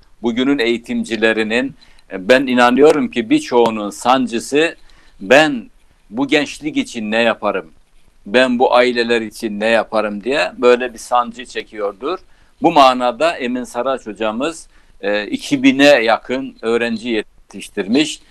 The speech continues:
ve yetiştirdiği insanların da her birisi şimdi ta Diyanet İşleri Başkanımızdan tutun da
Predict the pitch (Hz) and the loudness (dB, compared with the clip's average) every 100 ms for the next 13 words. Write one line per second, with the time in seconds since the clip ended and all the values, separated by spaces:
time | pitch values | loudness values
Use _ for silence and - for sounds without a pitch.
0 | _ - 113 117 113 107 - 113 110 113 | _ 2 4 4 0 -12 -6 -4 -2 -4
1 | 107 - 113 113 120 123 110 127 110 104 | -6 -6 -2 2 0 2 2 2 0 -4
2 | 101 110 - 110 107 117 127 - - _ | -6 -10 -8 -6 0 4 4 0 -20 _
3 | - 117 107 107 113 113 110 - - 113 | 2 6 6 4 2 2 -4 -10 -6 -4
4 | 104 107 - 110 104 107 92 107 101 107 | 0 -2 -2 -8 -8 -10 -4 -4 -4 -10
5 | 107 135 117 117 151 | -6 -4 4 4 4